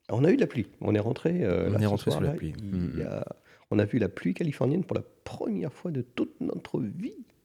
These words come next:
Speaker 2: <laughs> C'est vrai, c'est vrai. <clears throat> Qu'est-ce que t'en as pensé, Asmod, de cette pluie californienne ?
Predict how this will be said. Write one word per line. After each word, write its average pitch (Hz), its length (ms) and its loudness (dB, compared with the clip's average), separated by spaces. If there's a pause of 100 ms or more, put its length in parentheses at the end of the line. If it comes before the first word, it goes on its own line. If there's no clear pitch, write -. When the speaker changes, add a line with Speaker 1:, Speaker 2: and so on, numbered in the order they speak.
(120)
Speaker 2:
<laughs> - 840 -10
C'est - 320 2
vrai, 80 220 4 (440)
c'est - 160 0
vrai. 80 180 2 (180)
<clears throat> - 1160 -8
Qu'est-ce - 160 -6
que - 80 -2
t'en 107 100 6
as 104 80 6
pensé, 101 280 4
Asmod, 87 260 2
de 80 80 0
cette - 180 -2
pluie - 140 -16
californienne ? 82 480 0